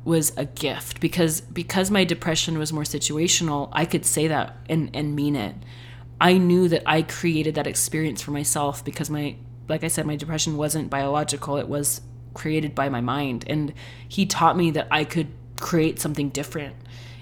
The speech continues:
And I remember claiming that as my own, that I would never be depressed again after I read the book, Awaken the Giant Within. Actually, I think it was while I was reading that book. And the power I felt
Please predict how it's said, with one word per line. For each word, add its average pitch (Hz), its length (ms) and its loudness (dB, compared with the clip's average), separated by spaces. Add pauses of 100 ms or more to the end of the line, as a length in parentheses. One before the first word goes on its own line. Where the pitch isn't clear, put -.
(100)
And 160 120 2
I 160 80 4
remember 175 580 6
claiming 165 680 4
that 147 220 4
as 147 200 -2
my 147 180 2
own, 175 380 2
that 120 280 -2
I 160 440 6 (280)
would 165 140 0
never 160 280 2
be 156 120 -2
depressed 147 380 -4
again - 440 -6 (300)
after 165 240 2
I 160 40 4
read 156 180 2
the 156 60 0
book, 151 200 -2
Awaken 147 320 -2
the 139 60 -4
Giant 131 240 -2
Within. 131 220 -6
Actually, 196 240 0
I - 20 0
think 185 140 2
it 165 40 4
was 147 140 0
while 135 240 2
I 135 60 0
was 135 120 -4
reading 147 260 -6
that 120 160 -6
book. - 340 -2 (580)
And 185 160 6
the 170 80 6
power 190 720 6
I 156 160 4
felt - 680 -2